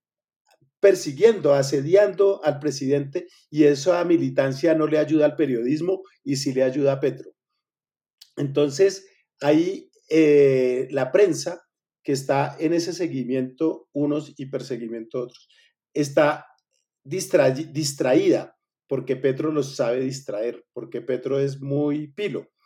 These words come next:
y a veces habrá algunas cosas que sean, eh, accidentales, pero que le terminan favoreciendo. Entonces, ¿qué pasa? Que, eh, a esos periodistas y a los políticos que quieren ser alternativa de Petro,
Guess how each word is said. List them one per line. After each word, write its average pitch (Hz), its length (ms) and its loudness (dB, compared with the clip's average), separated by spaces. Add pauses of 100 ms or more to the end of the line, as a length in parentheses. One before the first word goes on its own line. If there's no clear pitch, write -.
(220)
y 160 180 2
a 156 120 10
veces 160 260 2
habrá 190 180 8
algunas 156 400 0
cosas 170 340 -6
que 143 200 -2
sean, 139 600 -2 (580)
eh, 123 760 2
accidentales, 135 1160 -4
pero 139 200 0
que 139 140 -2
le 131 200 -2
terminan 127 460 -4
favoreciendo. 127 840 -4 (300)
Entonces, 175 260 0
¿qué 185 140 2
pasa? 156 400 0
Que, 147 320 -4 (500)
eh, 147 800 2 (320)
a 151 260 4
esos 208 460 0
periodistas 147 880 -2
y 160 140 4
a 147 100 4
los 139 440 -2
políticos 160 1000 -2 (260)
que 135 160 -4
quieren 151 300 0
ser 180 180 2
alternativa 170 1120 -2
de 175 120 0
Petro, 135 460 -4